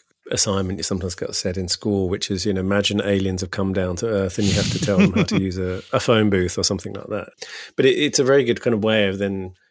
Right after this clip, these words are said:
Speaker 1: checking your assumptions.
Speaker 2: Yeah.
Speaker 1: I wanna sort of move on to voice and tone, 'cause you make the distinction between the two. And actually, sort of earlier on, you talk about irresponsible writing and being careful of sort of weaponizing words too. And you talk about this idea of confirm shaming.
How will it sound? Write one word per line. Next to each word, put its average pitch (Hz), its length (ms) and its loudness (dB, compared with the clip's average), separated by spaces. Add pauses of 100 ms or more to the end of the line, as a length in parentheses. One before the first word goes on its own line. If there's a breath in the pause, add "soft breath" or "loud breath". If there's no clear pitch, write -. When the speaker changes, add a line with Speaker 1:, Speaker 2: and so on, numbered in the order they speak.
Speaker 1:
checking 104 300 -2
your 92 100 0
assumptions. 101 360 -2
Speaker 2:
Yeah. 90 200 0 (960 loud breath)
Speaker 1:
I 147 40 4
wanna 190 260 6
sort 214 200 2
of - 80 -2
move 156 280 8
on 135 160 6
to 104 280 2
voice 104 380 4
and 95 140 0
tone, 90 420 -2
'cause 98 160 -4
you 101 60 2
make 101 180 2
the 98 100 -4
distinction 104 480 -2
between 92 360 -2
the 87 80 -8
two. 95 180 0
And 95 100 0
actually, 113 260 0
sort 120 200 -2
of - 60 -4
earlier 135 360 6
on, 113 240 4
you 98 80 0
talk 101 280 -6
about 98 400 -4
irresponsible 107 680 0
writing 101 520 -2
and 98 120 -8
being 95 160 -4
careful 101 380 -6
of 101 60 -8
sort - 160 -10
of 98 80 -12
weaponizing 98 720 -6 (500 loud breath)
words 98 340 0
too. 107 240 4
And 107 120 2
you 120 80 -2
talk - 200 -6
about 160 220 2
this 104 160 0
idea 107 280 2
of 90 100 -6
confirm 120 600 2
shaming. 92 540 0